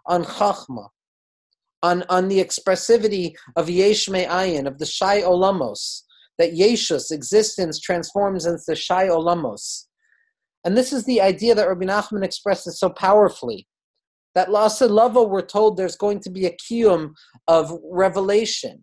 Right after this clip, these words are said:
of people having access to things that were hitherto concealed to them. And that's going to be access to Gan Eden. That's going to be a re-entrance of the mensch, of the Adam, of the huma-, of humanity,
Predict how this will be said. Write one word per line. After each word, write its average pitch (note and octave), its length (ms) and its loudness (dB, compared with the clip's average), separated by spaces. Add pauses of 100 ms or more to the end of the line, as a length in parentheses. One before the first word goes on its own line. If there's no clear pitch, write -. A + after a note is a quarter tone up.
(440)
of F3+ 180 -4
people G#3+ 360 0
having F#3+ 320 -2
access G3+ 540 -4
to F#3+ 100 -4
things G3+ 340 -6
that E3+ 140 -2
were E3+ 120 0
hitherto F#3+ 480 -2
concealed F#3+ 560 -4
to E3 100 -2
them. A#2+ 300 -10 (640)
And F3 100 -4
that's A3+ 160 -2
going A3 200 0
to F#3+ 100 -12
be G3+ 180 -6
access F#3+ 440 -4
to - 100 -12
Gan C#3+ 240 -4
Eden. F3+ 640 -2 (480)
That's F#3 200 2
going G3 240 -2
to F3+ 100 -12
be F3 180 0
a D#3+ 60 4
re-entrance F#3 760 0
of E3 220 -2
the E3 80 -2
mensch, F3+ 420 -4
of D3+ 140 -6
the E3 160 -6
Adam, F3+ 400 0
of C#3+ 140 -8
the D#3 80 -6
huma-, F3 380 -4 (140)
of D3 180 -2
humanity, F3 800 -4